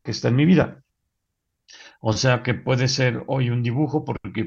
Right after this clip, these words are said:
tengo manos para dibujar, puede ser un escrito porque sé escribir, eh, puede ser sonido porque sé producir sonidos,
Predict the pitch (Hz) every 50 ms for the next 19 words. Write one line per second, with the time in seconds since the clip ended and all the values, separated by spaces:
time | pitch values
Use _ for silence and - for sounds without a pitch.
0 | - _ - - 107 104 104 107 101 107 110 113 113 117 - - - - 117 107
1 | 110 104 104 107 104 104 - - 160 156 - - _ _ _ _ _ _ _ _
2 | _ _ _ _ _ _ _ _ - - - - - - - - _ _ _ -
3 | 131 127 120 120 113 - 135 120 131 123 117 113 - - 135 131 123 - 139 135
4 | - - - - - 113 110 - - 120 120 - - 120 107 - - - - -
5 | - 104 104 127 156 143 - - - _ _ _ _ _ _ _ _ _ _ _
6 | _ _ _ - - 110 104 107 107 107 107 104 104 104 104 101 - - 131 123
7 | 123 113 131 127 - 147 135 - - 139 131 131 131 123 123 147 151 - - -
8 | _ _ _ _ _ _ _ _ _ _ - 120 110 107 98 - - 117 117 113
9 | 110 110 110 110 107 110 110 113 110 - - - 120 127 139 147 151 147 - -
10 | _ _ _ _ _ _ _ _ _ _ _ _ _ _ _ _ _ _ _ -
11 | 135 117 117 113 113 110 107 - - 131 131 135 - 139 131 123 131 151 151 120
12 | - - - - - _